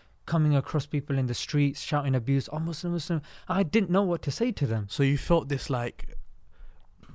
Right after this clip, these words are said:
Speaker 2: you couldn't feel proud of your Islam kind of thing?
Speaker 1: Bro, I was questioning it, like, "Why is it always bloody Muslims? These
Speaker 2: Hmm.
Speaker 1: bloody Muslims."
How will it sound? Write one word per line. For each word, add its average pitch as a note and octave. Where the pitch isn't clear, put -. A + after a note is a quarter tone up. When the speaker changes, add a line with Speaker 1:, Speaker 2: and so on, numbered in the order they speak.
Speaker 2:
you C3+
couldn't D#3+
feel C3+
proud C#3+
of A#2+
your A2
Islam B2+
kind B2
of A#2
thing? A2+
Speaker 1:
Bro, E3+
I F3
was G3
questioning D3+
it, B2+
like, C3
"Why E3+
is F#3+
it F#3+
always E3
bloody B2+
Muslims? D#3+
These C#3
Speaker 2:
Hmm. A#2
Speaker 1:
bloody G#3
Muslims." B2